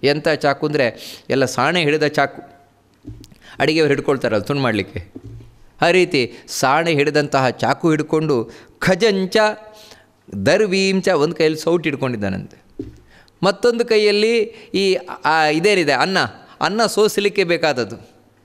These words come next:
ಅದನ್ನು ಹಿಡ್ಕೊಂಡು ಅಡಿಗೆ ಭಟ್ರಾಗಿ ಬರ್ತಾ ಇದ್ದಾನಂತೆ. ಭೀಮಸೇನ ಬರ್ತಾ ಇದ್ದಾನಂತೆ.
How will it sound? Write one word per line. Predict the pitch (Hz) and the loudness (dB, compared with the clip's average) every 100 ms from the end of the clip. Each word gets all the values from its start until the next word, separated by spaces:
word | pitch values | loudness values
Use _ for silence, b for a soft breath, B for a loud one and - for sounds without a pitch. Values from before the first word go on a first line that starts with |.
| B B B | B B B
ಅದನ್ನು | 160 208 214 | 0 0 0
ಹಿಡ್ಕೊಂಡು | 180 180 262 156 | -2 -2 0 0
ಅಡಿಗೆ | 151 185 | 0 0
ಭಟ್ರಾಗಿ | 151 143 151 | 0 0 -2
ಬರ್ತಾ | 220 175 175 | -2 -2 -2
ಇದ್ದಾನಂತೆ. | 156 104 101 - - _ _ _ _ _ - | -2 -4 -6 -14 -20 _ _ _ _ _ -2
ಭೀಮಸೇನ | 156 214 196 170 208 | 0 0 0 0 0
ಬರ್ತಾ | 165 139 | 0 0
ಇದ್ದಾನಂತೆ. | 135 104 104 104 117 127 | 0 0 -4 -6 -10 -14